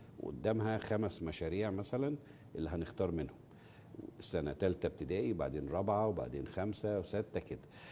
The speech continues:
الجدول ده هننشره على موقع الوزارة طبعا وعلى السوشيال ميديا، وهننشره كمان مطبوعا في الجرائد القومية. يعني الجرائد القومية هيبقى فيها نفس المشروعات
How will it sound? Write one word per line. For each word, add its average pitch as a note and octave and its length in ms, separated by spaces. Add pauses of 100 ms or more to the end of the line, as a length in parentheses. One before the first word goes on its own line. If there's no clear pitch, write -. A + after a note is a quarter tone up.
(200)
الجدول B2 500
ده D#3 220 (340)
هننشره F#2+ 640 (280)
على D#2 160
موقع F#2+ 360
الوزارة F2+ 520 (220)
طبعا A#2 300 (1080)
وعلى E2+ 540
السوشيال E2 520
ميديا، A#2+ 340 (400)
وهننشره F#2 680
كمان G2+ 420
مطبوعا A2+ 580
في - 140
الجرائد D#2 400
القومية. - 480 (580)
يعني C#2+ 180
الجرائد D#2+ 360
القومية E2 460
هيبقى C2+ 200
فيها F2+ 160
نفس F#2 300
المشروعات D2+ 600